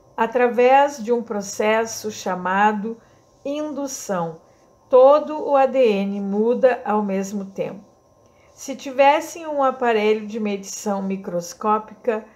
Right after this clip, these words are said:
multidimensional que pudesse, de alguma forma, medir o comportamento do A D N,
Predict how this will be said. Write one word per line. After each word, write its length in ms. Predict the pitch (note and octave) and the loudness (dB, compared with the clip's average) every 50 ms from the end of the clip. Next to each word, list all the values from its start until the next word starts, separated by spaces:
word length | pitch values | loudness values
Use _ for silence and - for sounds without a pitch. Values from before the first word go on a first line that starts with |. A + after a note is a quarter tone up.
| _ _ _ _ | _ _ _ _
multidimensional 1600 | - G#3 A3+ B3 C4+ D4+ F4 - - - C4 A#3 - C#4 C4+ C4 B3 B3 B3 - - - C4+ C4 B3 A3+ F3 D#3+ D3+ - - - - _ _ _ _ _ _ | -4 0 2 2 2 2 0 -6 -12 -14 -14 -12 -12 -8 -6 -4 -4 -4 -4 -6 -4 -2 0 0 0 0 -2 0 -2 -2 -6 -8 -16 _ _ _ _ _ _
que 120 | - A#3 | -12 -12
pudesse, 720 | F#3+ - A3+ G#3+ F#3+ G#3 G3+ G3+ G#3+ G#3+ A3 G#3+ - - G3 | -6 -2 -2 -2 2 2 4 4 4 2 0 -4 -6 -12 -8
de 140 | F#3+ G#3 | -2 0
alguma 420 | G3+ F#3+ F#3+ G3 A3+ B3 C4 C4+ C4+ | 0 2 0 0 -4 -2 -2 -2 -2
forma, 640 | C4+ - - G3+ F3+ F3 E3+ E3+ E3 E3 D#3+ D#3+ - _ _ _ _ _ - | -4 -4 -2 0 2 2 2 0 -2 -4 -10 -16 -18 _ _ _ _ _ -10
medir 720 | F#3+ F#3+ F#3+ F#3 F3+ F3 - A3 A#3+ B3 B3+ B3 - - | -6 -4 -4 -4 -4 -6 -10 -6 -4 -2 -2 -2 -4 -6
o 80 | - G#3 | -10 -10
comportamento 1120 | - - B3 A#3 A#3+ - C4 B3+ B3 B3 B3 G#3+ G3 F#3+ F3+ F3 E3+ E3 E3 E3 - E3+ | -6 -4 -4 -4 -2 0 0 0 0 0 -2 -2 -2 -2 -2 -4 -4 -4 -6 -10 -12 -16
do 180 | - - F3+ F3+ | -12 -6 -4 -2
A 80 | E3+ | -2
D 140 | E3 E3 E3+ | -2 -4 -4
N, 520 | E3 E3 F3 F#3+ G3+ G#3 F#3+ F3 D#3+ D#3+ | -4 -2 -2 -2 -2 -2 -4 -6 -8 -10